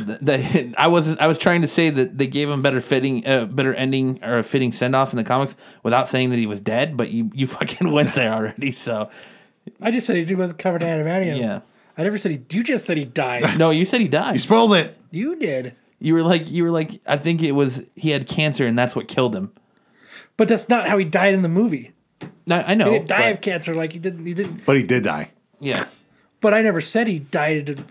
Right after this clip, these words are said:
Speaker 2: like,
Speaker 3: Yeah.
Speaker 2: the way he died.
Speaker 1: No, right, but you
Speaker 2: I
Speaker 1: said
Speaker 2: just said the cancer was, it was killing him.
Speaker 1: Yeah.
Speaker 2: You said he died. You fucking spoiling
Speaker 1: <laughs>
Speaker 2: motherfucker.
Speaker 1: No.
Speaker 2: Jesus Christ. Well, fuck it.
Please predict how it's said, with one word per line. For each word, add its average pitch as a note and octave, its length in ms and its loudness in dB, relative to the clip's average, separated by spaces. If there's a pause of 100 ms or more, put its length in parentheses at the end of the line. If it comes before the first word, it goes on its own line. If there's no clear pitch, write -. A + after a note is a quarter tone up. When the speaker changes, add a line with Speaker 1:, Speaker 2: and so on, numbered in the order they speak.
(180)
Speaker 2:
like, D3+ 340 -4
Speaker 3:
Yeah. - 80 -14
Speaker 2:
the D3+ 100 -4
way D#3 140 -2
he C#3 80 -6
died. D#3 560 -4 (580)
Speaker 1:
No, D3+ 320 2
right, A2+ 360 0
but C3+ 100 0
you C3 80 -2
Speaker 2:
I B2+ 60 -4
Speaker 1:
said - 140 4
Speaker 2:
just A3 120 0
said A3+ 80 4
the F#3 80 0
cancer G3 300 0
was, D#3 120 -8 (320)
it F#3 60 -4
was E3+ 160 -2
killing A3 400 -2
him. C3+ 300 -10
Speaker 1:
Yeah. A2 280 -4 (1000)
Speaker 2:
You G#3+ 200 2
said E3+ 160 0
he C#3+ 60 -2
died. C3+ 320 -2
You A3 160 2
fucking C3+ 520 -6
spoiling B3+ 560 2
Speaker 1:
<laughs> A#3 60 0
Speaker 2:
motherfucker. A#3 720 0
Speaker 1:
No. A#2 300 0 (580)
Speaker 2:
Jesus F3 460 -4
Christ. D3 720 -8 (140)
Well, F3+ 180 2
fuck D#3 340 -4
it. C#3 220 -4